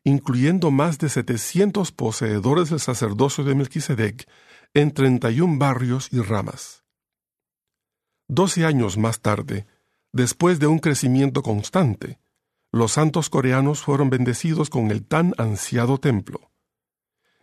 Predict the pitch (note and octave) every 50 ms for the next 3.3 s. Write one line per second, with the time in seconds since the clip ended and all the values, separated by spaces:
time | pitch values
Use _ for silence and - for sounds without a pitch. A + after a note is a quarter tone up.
0 | _ - A#2+ A2+ G#2+ - A2+ G#2 - C#3+ D3+ E3 - - - D3 D3 C#3 C#3+ C#3
1 | - - D#3+ D#3 D#3+ D#3+ D#3+ C#3 C3 A#2+ B2+ C#3 D3 D3+ D3 C3+ A#2+ A2 - D3+
2 | D3 C#3+ C3 - C#3+ C3+ - - - - B2+ A#2 G#2+ A2 G#2+ G#2 - - A3 F#3
3 | B2+ - - G2+ G2+ G2+